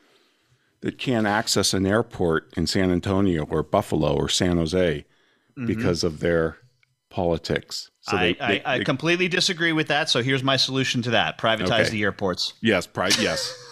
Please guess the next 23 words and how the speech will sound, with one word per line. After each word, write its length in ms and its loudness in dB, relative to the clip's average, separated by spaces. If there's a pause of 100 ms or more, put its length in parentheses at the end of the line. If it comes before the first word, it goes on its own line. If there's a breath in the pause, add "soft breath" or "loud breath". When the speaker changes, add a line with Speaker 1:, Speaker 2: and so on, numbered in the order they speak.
Speaker 2:
<laughs> 640 -4
Speaker 1:
But, 300 0
but 100 2
the 120 0
point 380 0
is 380 0
that 260 -2
that's 240 2
not 100 2
gonna 180 0
happen 540 0
probably. 640 0 (360 soft breath)
So 140 -2
what 200 2
do 60 0
you 140 0
do 260 0
in 100 0
the 60 0
meantime? 640 -2 (960)
I 140 -2
guess 280 0
you, 120 4